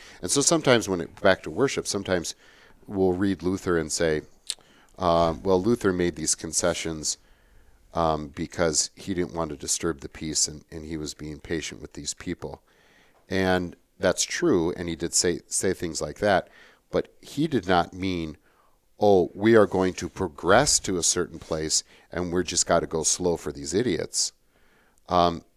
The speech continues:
he was thinking pastorally for everybody, like, "There's some good things here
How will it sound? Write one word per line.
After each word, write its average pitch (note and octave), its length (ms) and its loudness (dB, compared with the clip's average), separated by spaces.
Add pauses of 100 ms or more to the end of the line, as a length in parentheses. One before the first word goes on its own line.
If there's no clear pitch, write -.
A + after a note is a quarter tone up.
he A#2+ 220 -2
was A2+ 260 4
thinking F2+ 360 -6
pastorally E2+ 720 0
for - 260 -12
everybody, G2 520 0
like, D2+ 280 -4
"There's F2+ 260 2
some D#2+ 220 -2 (100)
good F2+ 240 0
things B2 460 -4
here D#2+ 300 -2